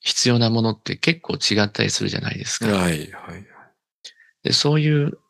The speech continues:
Speaker 1: 生と死を超えたその人の存在っていうものに触れてお話を聞いていくっていうのは大事にしてますね。
Speaker 2: うーん。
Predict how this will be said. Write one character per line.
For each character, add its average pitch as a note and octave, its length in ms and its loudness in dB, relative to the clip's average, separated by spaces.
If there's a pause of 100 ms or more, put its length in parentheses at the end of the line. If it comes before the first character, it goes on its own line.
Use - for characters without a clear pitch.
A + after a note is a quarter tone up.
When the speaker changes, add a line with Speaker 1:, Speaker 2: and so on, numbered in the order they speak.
(100)
Speaker 1:
生 F#3 260 4
と - 100 0
死 - 200 4
を A2 120 2
超 - 200 0
え C3+ 80 2
た C#3+ 260 2
そ C#3+ 160 0
の D3 80 2
人 D3 200 -4
の F#2+ 120 -2
存 G#2+ 320 2
在 G#2+ 260 4
っ G#2+ 40 -2
て - 280 -8
い - 20 -2
う G2+ 40 -2
も G#2 80 0
の G2 80 -2
に G2 100 -4
触 - 180 -10
れ G2 140 2
て G2+ 360 -6
お - 60 -10
話 G2+ 400 -2
を G2+ 140 -6
聞 - 180 -4
い G2+ 100 -4
て - 120 -6
い G2+ 120 -2
く F#2+ 140 -6
っ - 20 -14
て - 200 -6
い - 20 0
う - 20 -2
の B2 100 -2
は G2+ 240 -2 (460)
大 F#2+ 220 0
事 G2 120 -6
に F#2+ 80 -6
し - 80 -6
て - 100 -8
ま A2+ 100 -10
す - 160 -4
ね。 G2+ 360 -8
Speaker 2:
う G2+ 60 -4
ー G2 40 -2
ん。 E2+ 1600 -4